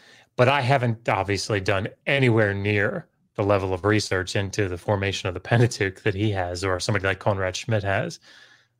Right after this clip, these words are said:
um, or Thomas Romer, or any of these guys. And so, you know, when I wrote the chapter on Did Moses Write the Pentateuch, that was the only ch-, that's the only question I was trying to answer. Not,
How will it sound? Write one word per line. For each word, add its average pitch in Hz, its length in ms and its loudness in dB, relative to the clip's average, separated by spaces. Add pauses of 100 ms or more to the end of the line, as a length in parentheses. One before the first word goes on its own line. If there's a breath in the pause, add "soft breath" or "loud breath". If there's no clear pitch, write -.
(100)
um, 90 520 -2 (960)
or 98 140 -2
Thomas 90 320 -4
Romer, 120 300 6
or 95 300 2
any 139 280 2
of 101 60 2
these 92 160 -4
guys. - 340 -6 (540 soft breath)
And 113 420 2 (160)
so, - 600 4 (580)
you 147 100 2
know, 135 80 6
when 127 100 6
I 120 60 6
wrote 135 280 6
the 143 60 2
chapter 123 480 0
on 98 200 2
Did 104 180 0
Moses 110 400 2
Write 98 160 0
the - 60 -12
Pentateuch, - 680 -2 (180)
that 139 180 0
was 127 120 2
the 113 160 4
only 143 280 4
ch-, - 160 -6
that's 143 280 4
the - 220 -2
only 160 300 6
question 117 460 2
I 98 60 2
was 98 140 -2
trying 95 300 0
to - 100 0
answer. - 460 -6 (720 soft breath)
Not, 123 440 2